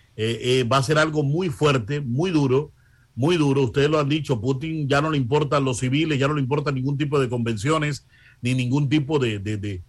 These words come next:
de, de defensa de la población civil que lo debe asumir todo gobierno cuando asume también una guerra, es la protección de la población civil. Pero lo cierto es que aquí no importa. Ahora, hablemos desde el lado ruso.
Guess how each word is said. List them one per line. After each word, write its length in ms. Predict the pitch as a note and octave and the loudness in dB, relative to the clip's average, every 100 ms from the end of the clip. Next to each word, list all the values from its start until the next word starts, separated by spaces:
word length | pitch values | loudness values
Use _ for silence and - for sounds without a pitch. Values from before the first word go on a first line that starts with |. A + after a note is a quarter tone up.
| _ _ _ - | _ _ _ -6
de, 260 | A2+ A2 | -4 -2
de 160 | A2 B2 | 0 2
defensa 640 | C#3 C3 F3+ D#3 G#2+ A#2 | 2 4 2 2 -2 -2
de 100 | A2 | -2
la 120 | A2+ G2 | -4 -2
población 440 | A#2+ A2+ C3+ C#3+ | -2 -2 -2 -2
civil 320 | C#3 C#3+ D#3 | -2 -2 -2
que 100 | C3+ | -2
lo 100 | B2 | 0
debe 220 | B2+ D3 | 2 2
asumir 480 | C3+ A2 C3+ D3 C#3+ - | 0 0 -2 0 -2 0
todo 260 | E3 F3 | 2 2
gobierno 540 | D#3 D3+ D3 D3 D3 D3 | 0 0 0 0 -2 -6
cuando 260 | B2 A2 | -6 -4
asume 280 | G#2 C#3+ C#3+ | -2 -2 0
también 300 | C#3+ C3+ C#3 | 0 0 0
una 120 | D3 | 0
guerra, 400 | D3+ C3+ A#2+ B2 _ _ _ - | 2 2 2 -2 _ _ _ -2
es 160 | C3 | 0
la 140 | D3+ B2+ | 2 2
protección 600 | C#3 A#2+ A2 - E3+ F3+ | 0 -2 -4 -4 -2 0
de 80 | B2 | -2
la 100 | G#2 | 0
población 460 | A2 G#2+ B2+ B2+ | -2 0 -2 -2
civil. 380 | C#3+ C#3+ A2+ G#2 - _ _ _ - | 0 0 0 -2 -12 _ _ _ -2
Pero 160 | C3 | 2
lo 120 | C3+ C3 | 2 4
cierto 280 | D3 D3+ | 2 2
es 60 | F3 | 0
que 80 | D3+ | 0
aquí 140 | B2+ | 0
no 60 | D#3 | 0
importa. 380 | C#3+ G3+ D#3 B2 | 2 2 4 2
Ahora, 280 | C3+ G2 - - - | 2 0 -8 -20 -6
hablemos 400 | G#2+ D3 D#3 F#3+ | 0 2 2 0
desde 200 | D#3+ B2 | 0 0
el 60 | A#2+ | 2
lado 260 | C#3+ D#3 | 2 2
ruso. 460 | E3 G#3 - G2 | 2 0 -2 -8